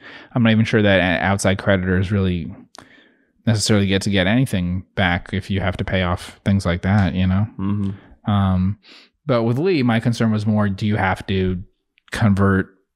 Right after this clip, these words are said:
Speaker 1: find some way to c-, switch debt to equity, do some sort of deals, raise, you know, merge with something, rights offerings, whatever. I just think that that's too much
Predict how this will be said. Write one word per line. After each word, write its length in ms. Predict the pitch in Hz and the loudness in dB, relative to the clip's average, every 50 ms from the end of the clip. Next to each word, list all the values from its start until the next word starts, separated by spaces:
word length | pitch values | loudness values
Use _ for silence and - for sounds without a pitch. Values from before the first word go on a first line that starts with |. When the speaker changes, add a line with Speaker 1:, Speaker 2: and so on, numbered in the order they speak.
| _ _ _ _ _ _ _ - - | _ _ _ _ _ _ _ -10 -2
Speaker 1:
find 200 | - 123 113 113 | 0 0 2 2
some 140 | - 113 104 | 2 0 0
way 240 | 101 98 95 95 95 | 0 0 0 -2 -2
to 80 | - | -4
c-, 140 | - 123 113 | -6 -8 -8
switch 400 | - - - 110 98 - - 104 | -6 -4 -2 -2 -2 -2 -2 0
debt 180 | 101 98 87 92 | 0 0 0 2
to 120 | - 104 64 | 0 0 2
equity, 400 | 87 95 - - 98 95 92 92 | 0 0 0 0 0 0 0 0
do 160 | 92 95 95 | 0 -2 -2
some 180 | - 101 98 | -2 -2 -2
sort 180 | 101 - 101 95 | -2 -2 -2 -2
of 60 | 95 | -2
deals, 300 | 95 101 95 95 95 95 | -2 -2 -2 -2 -2 -2
raise, 640 | 95 92 95 95 95 98 95 95 98 - - - - - - _ _ _ - | -2 0 0 2 2 2 0 -2 -4 -6 -6 -8 -8 -8 -12 _ _ _ 2
you 140 | 117 107 | 4 4
know, 280 | 98 92 87 87 95 - - - - - - - - _ _ _ - - 113 | 4 4 4 2 0 -4 -6 -14 -20 -20 -20 -20 -20 _ _ _ -16 -12 -8
merge 320 | - 127 120 113 110 104 107 | -4 0 0 0 0 0 -2
with 100 | 107 - | -2 0
something, 340 | 120 104 95 98 101 98 | 0 0 0 0 0 0
rights 260 | 95 92 92 98 - 101 | 0 0 0 -2 0 -2
offerings, 520 | 90 92 90 - 87 87 92 95 95 - | -2 -2 -2 -2 -2 -2 -2 -2 -4 -2
whatever. 540 | 98 90 90 85 80 80 85 85 85 87 73 | -2 -2 0 0 0 0 -2 -2 -2 0 0
I 80 | 80 | -2
just 180 | 95 107 - - | -2 -2 -2 0
think 160 | - 101 98 | 0 0 2
that 140 | - 87 80 | 0 -2 -2
that's 220 | - 82 - - | -2 -4 -4 -4
too 160 | - - - 90 | -4 -2 -2 -2
much 520 | 87 87 82 - - - - - - | 0 -2 -2 -4 -6 -8 -10 -10 -10